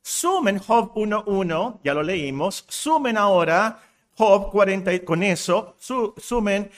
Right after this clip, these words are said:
lo que dice Job cuarenta y dos. Es el último capítulo de Job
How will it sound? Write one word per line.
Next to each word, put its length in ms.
lo 140
que 80
dice 260
Job 360
cuarenta 340
y 20
dos. 180
Es 120
el 120
último 380
capítulo 540
de 120
Job 460